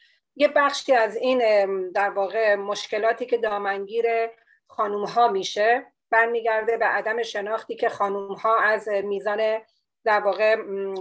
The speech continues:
آگاهی، اون آگاهی هستش که خودشون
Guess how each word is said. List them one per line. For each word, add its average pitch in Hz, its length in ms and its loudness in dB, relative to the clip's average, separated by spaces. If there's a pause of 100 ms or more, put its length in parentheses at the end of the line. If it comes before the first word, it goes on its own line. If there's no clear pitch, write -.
آگاهی، 214 580 2
اون 240 360 -2 (160)
آگاهی 208 640 -2
هستش 240 420 -4
که 233 80 -4
خودشون 214 560 -4